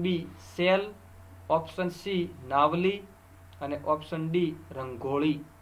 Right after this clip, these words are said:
સાવર અને કુંડલા આ બંને ગામોની વચ્ચે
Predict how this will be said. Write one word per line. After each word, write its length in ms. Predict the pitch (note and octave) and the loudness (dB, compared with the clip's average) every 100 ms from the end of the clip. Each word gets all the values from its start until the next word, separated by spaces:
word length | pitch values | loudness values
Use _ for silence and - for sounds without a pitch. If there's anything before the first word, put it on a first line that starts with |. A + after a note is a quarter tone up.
| - - - - | -18 -18 -14 2
સાવર 400 | D3 D#3 F3+ G3+ - | 6 8 6 2 0
અને 180 | D#3 D#3+ | -4 -4
કુંડલા 480 | D#3+ F3 F#3 D3+ C3+ | -2 0 2 2 2
આ 140 | C#3+ C#3 | 0 -2
બંને 300 | D3 D#3+ F3+ | -2 -2 -2
ગામોની 460 | D3+ C#3 C#3 C#3 C#3 | 0 -2 -2 -6 -4
વચ્ચે 380 | E3 - C#3+ | -6 -6 -8